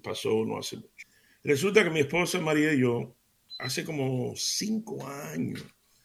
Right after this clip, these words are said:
fuimos a un restaurancito muy bonito, muy bueno, y, eh, conocimos, el,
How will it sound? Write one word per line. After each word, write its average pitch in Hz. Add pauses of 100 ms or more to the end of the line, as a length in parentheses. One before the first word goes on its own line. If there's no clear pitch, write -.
(300)
fuimos 156
a 147
un 151
restaurancito 143
muy 147
bonito, 143
muy 139
bueno, 120 (720)
y, 143 (120)
eh, 107 (320)
conocimos, 139
el, 110